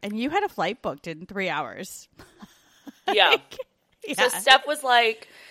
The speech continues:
Speaker 2: Steph was like, "I'm booking a flight to Vancouver and then I'm going to drive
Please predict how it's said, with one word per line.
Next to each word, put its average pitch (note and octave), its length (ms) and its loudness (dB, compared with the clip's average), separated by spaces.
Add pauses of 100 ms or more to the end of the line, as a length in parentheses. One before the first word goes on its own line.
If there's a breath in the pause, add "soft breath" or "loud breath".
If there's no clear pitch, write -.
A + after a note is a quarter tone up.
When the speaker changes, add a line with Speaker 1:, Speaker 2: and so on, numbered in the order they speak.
(360 loud breath)
Speaker 2:
Steph B3 360 2
was B3 200 -2
like, G#3+ 480 4
"I'm B3 240 6
booking A#3+ 560 0
a G#3 120 0
flight G3 280 0
to G3 80 -12
Vancouver E3+ 480 -4
and D#3+ 160 -2
then D#3+ 120 -6
I'm D#3+ 160 -8
going D3+ 420 -6 (420 soft breath)
to G3 120 -4
drive D3+ 560 2